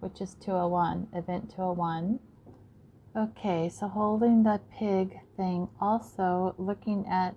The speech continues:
the Jewish Gematria at two fifteen, God as a code, attack, die fast, Andromeda,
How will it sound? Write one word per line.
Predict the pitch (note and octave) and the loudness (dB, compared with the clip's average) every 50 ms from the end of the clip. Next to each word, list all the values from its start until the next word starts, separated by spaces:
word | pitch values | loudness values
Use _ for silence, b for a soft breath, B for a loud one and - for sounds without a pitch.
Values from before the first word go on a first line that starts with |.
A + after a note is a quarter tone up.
| - - - - - - - - - - - | -10 -20 -20 -20 -20 -20 -20 -20 -20 -12 -6
the | F#3+ F#3 F3+ F3+ F3+ F3+ F3+ | -4 -2 -2 -2 -2 -4 -6
Jewish | - - G#3 G#3 G#3 G3+ - - | -6 -4 -2 -2 -2 -4 -6 -6
Gematria | - F#3 F3 E3 E3 E3+ - - F#3 E3 | -4 -2 -2 0 -2 -2 -4 -4 -6 -6
at | - - | -6 -8
two | - - G3+ G3 - | -8 -6 -6 -6 -4
fifteen, | - F#3+ F#3 - - - - G#3+ G3 F#3 F3 E3+ F3 F3+ F#3 - - - - - - - - - - - - - - F3+ | -6 -8 -8 -10 -12 -10 -6 -4 -4 -2 -4 -4 -6 -6 -8 -8 -12 -18 -20 -20 -20 -20 -20 -20 -20 -20 -20 -18 -12 -6
God | F#3+ F#3+ F#3 F3+ F#3 F#3 | -2 0 2 2 2 2
as | F3+ F#3 F3+ - | 0 -2 -2 -4
a | F#3 F3+ | -6 -8
code, | - - - G3 F3+ F3 E3+ E3+ E3+ F3 - - - | -8 -8 -6 -4 -2 -2 -2 -2 -4 -6 -6 -6 -4
attack, | F#3+ F#3+ F#3+ - - - F#3 F3 E3 D#3+ E3 E3+ - - - F3+ F3 | -4 -4 -4 -6 -4 -2 -2 0 0 -2 -4 -8 -10 -14 -14 -10 -6
die | - F3+ F3 F3 F#3 F#3 - - | -2 0 0 0 0 -2 -6 -8
fast, | F3+ E3+ E3 D#3+ D#3+ E3 E3+ - - - B B B B B B B B B B | -6 -4 -4 -4 -4 -6 -8 -10 -16 -20 B B B B B B B B B B
Andromeda, | F#3+ F#3 F#3 F#3+ F#3+ F#3+ G3+ G3 F#3+ F#3 F3+ F3+ F3 E3+ E3+ E3+ E3 E3 E3+ E3+ - | -2 0 0 0 0 0 0 0 0 2 2 0 0 0 0 0 0 0 -2 -4 -8